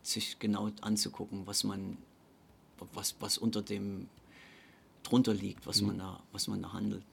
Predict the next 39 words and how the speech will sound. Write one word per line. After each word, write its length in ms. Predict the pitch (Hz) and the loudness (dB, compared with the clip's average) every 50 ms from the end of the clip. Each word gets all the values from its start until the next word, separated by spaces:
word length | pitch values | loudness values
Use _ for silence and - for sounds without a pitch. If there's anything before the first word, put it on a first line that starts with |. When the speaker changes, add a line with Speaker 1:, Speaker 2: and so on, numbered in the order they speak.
| - | -6
Speaker 2:
Mhm. 220 | 123 113 107 131 - - - - - - | -6 -4 -4 -6 -8 -12 -14 -16 -6 -2
Speaker 1:
Also 180 | - 104 - - | 0 0 0 2
es 160 | - 110 107 | 2 2 2
ist 160 | 104 101 101 | 2 4 4
nicht 180 | 107 120 117 - | 6 6 6 6
so 140 | - 104 101 | 6 4 0
jetzt, 360 | - 98 101 - - - - | -2 -4 -6 -8 -8 -6 -4
dass 140 | 101 - - | 0 0 2
ich 120 | 101 - | 2 2
sage, 240 | - 101 101 98 95 - | 0 0 -2 -4 -2 -2
oh, 120 | 104 101 98 | -2 -2 -2
es 120 | 98 - - | 0 -2 0
ist 40 | - | 0
mir 120 | 104 101 101 | 0 -2 -2
komplett 520 | - - - 110 110 101 - 110 117 - | -4 -2 0 0 0 2 2 0 0 0
egal. 420 | - 104 104 - 92 95 110 135 - - - _ - | -2 -2 -2 -4 -6 -6 -6 -8 -10 -12 -18 _ -10
Speaker 2:
Ja. 100 | 104 98 - - - - - - - | -10 -10 -10 -12 -18 -20 -20 -14 -10
Speaker 1:
Ich 160 | - - - | -8 -8 -4
gucke 180 | - 113 110 | -2 -2 0
mir 80 | 110 104 | 2 2
dann 120 | 101 101 | 2 0
schon 180 | 104 - 107 107 | -2 -4 -2 -2
so 120 | 104 - 104 | -2 -2 -2
die 160 | - 104 - | -2 -4 -6
größeren 520 | - - 98 104 101 101 104 104 98 - - | -4 -2 -2 -2 -2 -2 -2 -4 -4 -4 -6
ökonomischen, 880 | 104 - - 104 101 98 101 104 101 - - 104 98 95 104 - - - | -8 -6 -4 -4 -2 0 0 0 -2 -2 -4 -6 -6 -6 -6 -8 -8 -8
ähm, 300 | 92 92 92 90 92 92 95 - - - - - - - | -10 -10 -8 -8 -10 -12 -14 -16 -20 -20 -20 -18 -12 -10
ähm, 100 | 92 92 | -8 -6
Sachen 320 | - - 92 - - - 98 101 - - - | -6 -6 -6 -8 -10 -10 -12 -12 -16 -14 -12
auch 160 | - 101 - - | -12 -12 -12 -12
an. 80 | - 95 101 - - - - - | -16 -16 -16 -18 -20 -20 -14 -8
Speaker 2:
Ja, 180 | - 135 - - - - - - - - - - - - - | -6 -6 -6 -6 -8 -14 -20 -20 -20 -20 -20 -20 -20 -14 -10
ja. 140 | - 104 104 - - - - - - - - - - - - - - - - - - - - - - - - - | -10 -10 -10 -10 -14 -20 -20 -20 -20 -20 -20 -20 -18 -16 -16 -16 -16 -16 -16 -16 -16 -16 -16 -18 -20 -20 -2 4
Lass 160 | 143 165 190 | 4 4 6
uns 100 | 202 185 | 6 6
mal 120 | 190 180 | 6 8
darüber 220 | 170 165 160 156 143 | 10 10 10 10 12
reden, 500 | 143 147 147 147 151 147 147 147 - - - - - - - - - - - - - - | 12 10 10 10 8 6 6 4 2 -2 -6 -16 -20 -20 -20 -20 -18 -18 -16 -14 -8 -4
wie, 240 | - 139 165 180 165 | -2 0 0 0 -2